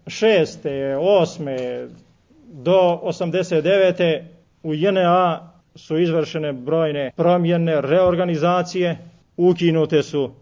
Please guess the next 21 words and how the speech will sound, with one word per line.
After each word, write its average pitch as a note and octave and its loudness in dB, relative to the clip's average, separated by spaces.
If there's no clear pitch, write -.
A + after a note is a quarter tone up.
armijske D3+ -4
oblasti, D#3+ 0
teritorijalnoj E3+ 2
odbrani D#3+ 0
je D#3 2
oduzeto D3+ 0
uslovno, D#3 -2
ustavno E3 -2
pravo D3+ 0
da C#3 -4
njome D#3 -2
rukovodi C#3 0
i A#2+ -4
komanduje, E3+ -2
da F3 2
bi F#3+ 0
četrnaestog E3+ 0
maja F#3+ 0
hiljadu D#3+ 0
devetsto D#3+ -2
devedesete, F3 -2